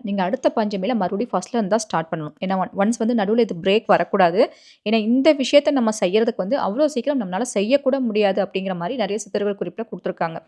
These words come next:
இது வந்துட்டு இந்த முக்கோண கட்டம்னு இதை சொல்லுவாங்க. முக்கோண காரிய சித்தி கட்டம்னு இதை சொல்லுவாங்க. இதை நம்ம செஞ்சு முடிக்கிறதுக்குள்ளேயே ஒரே நாள்லயே ஒரு ரிசல்ட்டுங்கிறது உங்களுக்கு காமிச்சு கொடுத்துரும். மேக்ஸிமம் உங்களுக்கு டைம் தான் அடுத்த பஞ்சமி வரை.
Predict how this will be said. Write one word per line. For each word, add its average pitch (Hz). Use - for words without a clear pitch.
இது 254
வந்துட்டு 208
இந்த 196
முக்கோண 233
கட்டம்னு 233
இதை 202
சொல்லுவாங்க. 180
முக்கோண 226
காரிய 226
சித்தி 220
கட்டம்னு 202
இதை 185
சொல்லுவாங்க. 175
இதை 226
நம்ம 208
செஞ்சு 311
முடிக்கிறதுக்குள்ளேயே 247
ஒரே 226
நாள்லயே 269
ஒரு 220
ரிசல்ட்டுங்கிறது 233
உங்களுக்கு 220
காமிச்சு 233
கொடுத்துரும். 190
மேக்ஸிமம் 294
உங்களுக்கு 254
டைம் 214
தான் 269
அடுத்த 233
பஞ்சமி 202
வரை. 156